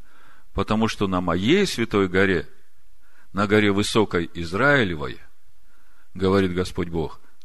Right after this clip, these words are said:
там будет служить мне весь дом Израилев, весь, сколько ни есть его на земле.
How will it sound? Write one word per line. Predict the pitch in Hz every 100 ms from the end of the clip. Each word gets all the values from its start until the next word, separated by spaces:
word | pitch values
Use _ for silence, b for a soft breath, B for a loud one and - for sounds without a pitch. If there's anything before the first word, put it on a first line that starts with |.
| -
там | 123 113 80 -
будет | - 101 87
служить | - 87 95 120
мне | 95 95 87 b b -
весь | 90 110 135 139 - - -
дом | 92 101 101 98 - -
Израилев, | 90 80 87 85 76 62 - - b b b -
весь, | 113 147 104 - -
сколько | - 110 101 98
ни | 95
есть | 98 127 139 -
его | 95 104 101 -
на | 98
земле. | 95 107 107 90